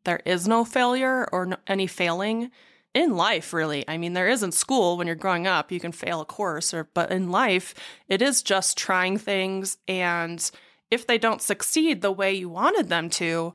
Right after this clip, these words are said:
that doesn't mean you failed. That means you just learned the wrong way to do it, which is just as powerful as knowing the right way and will help you on your quest towards whatever you're <laughs> working for, whatever goals and vision you have. And yeah,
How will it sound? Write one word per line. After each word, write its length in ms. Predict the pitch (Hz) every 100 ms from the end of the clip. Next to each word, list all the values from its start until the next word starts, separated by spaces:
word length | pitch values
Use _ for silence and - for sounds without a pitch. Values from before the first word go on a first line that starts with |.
| -
that 120 | 196
doesn't 220 | 214 220
mean 140 | 214 202
you 80 | 180
failed. 600 | - 180 170 269 339 -
That 180 | 196 202
means 320 | 196 190 -
you 80 | 190
just 240 | 185 -
learned 440 | 190 196 185 180
the 180 | 180 190
wrong 260 | 180 165 160
way 160 | 156
to 140 | - 156
do 180 | 175 143
it, 180 | 110 -
which 180 | 190 185
is 160 | 151
just 420 | - 208 196 -
as 120 | 190 185
powerful 560 | - 175 170 165 156
as 160 | 156 -
knowing 240 | 160 151
the 60 | 151
right 260 | 196 240 160
way 320 | 160 151 160 - - _ _ -
and 480 | 180 165 156 156 - _ -
will 140 | 175
help 320 | 170 165 170 -
you 460 | 180 160 151 170 - _ _ -
on 160 | 151
your 140 | 156 165
quest 560 | - 311 - - - -
towards 280 | - 170 -
whatever 300 | 160 147 175
you're 160 | 214
<laughs> 80 | 262
working 320 | 349 - -
for, 360 | - - - - -
whatever 300 | 190 214 240
goals 440 | 277 311 240 220
and 120 | 220
vision 340 | 220 254 226 226
you 160 | 196
have. 440 | - 160 165 175 - _ _ _ _ _ -
And 180 | 190 190
yeah, 260 | 311 -